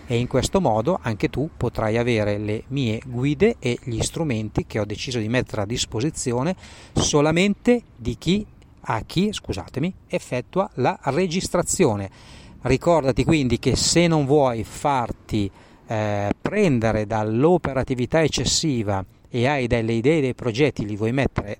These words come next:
a terra, esiste uno strumento che ti può dare una mano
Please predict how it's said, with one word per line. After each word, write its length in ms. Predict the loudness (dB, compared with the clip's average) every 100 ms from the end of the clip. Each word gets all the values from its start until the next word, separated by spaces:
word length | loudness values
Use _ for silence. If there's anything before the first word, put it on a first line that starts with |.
| -6
a 180 | -6 -6
terra, 560 | -6 -4 -6 -4 -4 -4 -10 -12
esiste 1000 | -6 -4 -2 -2 0 -2 -4 -8 -8 -16 -8
uno 240 | -8 -8
strumento 560 | -12 -8 -4 -4 -4 -8
che 100 | -8
ti 100 | -4
può 140 | -4
dare 220 | -4 -4
una 120 | -4
mano 320 | -2 0 0